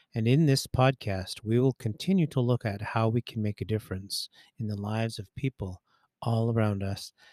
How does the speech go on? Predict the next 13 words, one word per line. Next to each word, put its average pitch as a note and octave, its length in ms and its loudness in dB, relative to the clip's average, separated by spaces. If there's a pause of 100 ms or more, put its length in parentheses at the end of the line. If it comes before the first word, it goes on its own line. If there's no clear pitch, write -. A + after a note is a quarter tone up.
(180)
by B2+ 160 6
the B2+ 120 2
simple B2+ 360 -6
things A#2+ 400 -6
we A2+ 80 0
do. F#2 300 -4 (600)
Today, C3 240 8
we're C#3 200 10
going C3+ 260 6
to C#3 120 2
look B2+ 280 2
at A#2+ 280 -6
smiling, G2 760 -4